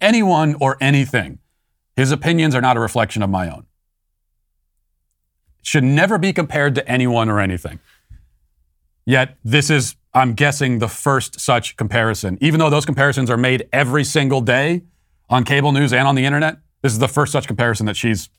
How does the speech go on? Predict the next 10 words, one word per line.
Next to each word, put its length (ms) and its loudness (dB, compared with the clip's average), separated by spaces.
been 140 0
offended 320 -4
by. 160 -16
Not 140 0
to 60 0
mention, 380 0
should 260 0
never 360 -2
be 160 -2
co-, 100 -8